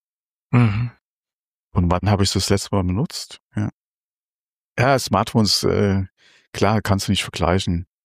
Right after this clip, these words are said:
Speaker 2: Ja, und auch das ganze Geld, was ich da in Glas investiert habe und so, okay, aber Bequemlichkeit sage ich da nur, ne?
Speaker 1: Ja,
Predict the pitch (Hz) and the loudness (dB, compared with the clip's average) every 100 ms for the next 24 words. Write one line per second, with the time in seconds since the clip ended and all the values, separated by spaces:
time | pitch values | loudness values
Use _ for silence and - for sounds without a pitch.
0 | - 90 95 - 90 92 - - 90 95 | -2 2 2 2 0 2 0 0 -2 0
1 | 92 98 85 - 90 87 80 95 104 95 | 0 2 0 2 0 0 0 2 2 0
2 | 90 - 90 87 85 90 90 85 90 - | -2 -2 0 0 0 -2 -2 -2 -2 -2
3 | 98 - 85 82 - _ _ _ _ _ | -2 -2 -2 -4 -6 _ _ _ _ _
4 | - 113 139 160 160 - 95 - 92 92 | -6 0 0 0 -2 -2 -2 0 -2 0
5 | 92 90 87 90 117 - _ _ _ _ | -2 0 0 0 -2 -6 _ _ _ _
6 | _ _ _ _ _ _ - 139 139 156 | _ _ _ _ _ _ -6 0 2 4
7 | 180 127 131 | 2 0 -8